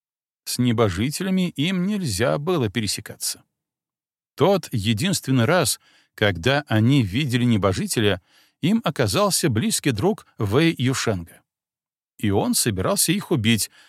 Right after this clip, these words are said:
чтобы не оставлять свидетелей. Заклинатель с белыми волосами засмеялся, поклонился. "Я польщен, но, думаю, между заклинателем, который смог прожить пару-тройку и больше сотен лет,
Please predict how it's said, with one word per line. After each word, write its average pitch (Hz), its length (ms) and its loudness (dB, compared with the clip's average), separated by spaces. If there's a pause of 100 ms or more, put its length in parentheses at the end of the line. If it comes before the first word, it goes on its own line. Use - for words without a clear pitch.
(160)
чтобы 131 480 2
не 123 140 4
оставлять 113 680 0
свидетелей. - 720 -8 (1600)
Заклинатель 117 920 0
с 87 160 -4
белыми 113 400 2
волосами 156 600 -2
засмеялся, 85 920 -6 (220)
поклонился. 104 720 -8 (1080)
"Я 233 300 -2
польщен, - 800 -4 (320)
но, 247 240 -4
думаю, 202 540 -2
между 170 400 -2
заклинателем, 135 880 0
который 139 580 0
смог 139 460 -2
прожить 123 720 -4
пару-тройку 127 1120 0
и 135 200 -6
больше 117 540 -2
сотен 110 440 0
лет, 170 340 -4